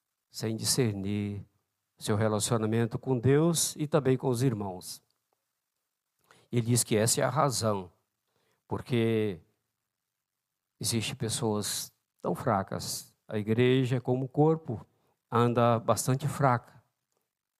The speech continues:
E nisso, a palavra de Deus, em vários momentos, ela faz um paralelo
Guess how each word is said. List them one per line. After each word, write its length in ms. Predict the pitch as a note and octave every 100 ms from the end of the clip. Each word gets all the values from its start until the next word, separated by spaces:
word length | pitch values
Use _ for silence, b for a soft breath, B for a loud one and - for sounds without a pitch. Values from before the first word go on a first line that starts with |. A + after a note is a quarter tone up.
| _ _ _ _ _ _ _ - -
E 100 | C#3+
nisso, 640 | D#3+ F#3 G#3 - G#3 F#3+ -
a 120 | D3
palavra 360 | - E3+ F3+ F3+
de 120 | E3
Deus, 280 | D#3 F#3+ F3
em 80 |
vários 400 | D#3 G3 B3 B3+
momentos, 500 | G3 E3 D3+ A3 A#3
ela 180 | F#3+ E3+
faz 200 | C#3+ F#3
um 140 | F3 E3
paralelo 840 | E3+ D3 C3 D3+ G#3+ F#3 B2+